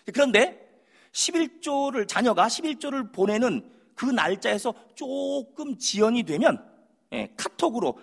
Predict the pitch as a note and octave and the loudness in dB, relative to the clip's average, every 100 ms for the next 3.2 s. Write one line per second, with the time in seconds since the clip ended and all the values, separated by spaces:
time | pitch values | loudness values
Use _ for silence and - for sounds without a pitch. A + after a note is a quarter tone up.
0 | - C4 E4 D#4 B3 C3+ E3+ F#3+ - F3 | -4 -2 2 2 2 -6 -4 -4 0 0
1 | F3+ F#3+ A#2+ - _ D#3+ D#3+ D#3 C3 A#2 | 2 -2 -2 -8 _ 0 0 0 -4 -6
2 | A#2+ C#3 G#2+ - - _ _ - A#2 A#2 | -6 -4 -6 -8 -18 _ _ -4 -2 0
3 | G#2+ F2 | 0 -2